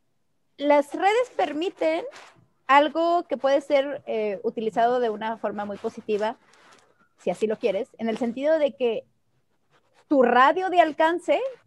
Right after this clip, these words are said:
no va a ser físico, ¿no? O sea, va, está ahí y cualquiera que le dé un like,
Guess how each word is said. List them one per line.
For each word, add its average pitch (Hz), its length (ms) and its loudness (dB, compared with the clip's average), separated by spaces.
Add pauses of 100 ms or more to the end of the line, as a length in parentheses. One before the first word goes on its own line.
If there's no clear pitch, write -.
(680)
no 240 440 2
va 320 80 8
a 330 40 2
ser 294 220 2
físico, - 540 -6 (320)
¿no? 226 280 -10
O 220 100 -8
sea, 220 500 4 (240)
va, 254 560 4 (600)
está 214 440 0
ahí 330 300 4 (380)
y 247 200 -2
cualquiera 233 480 2
que 311 80 -10
le 226 400 0
dé 220 220 0
un 254 320 -4
like, 240 460 0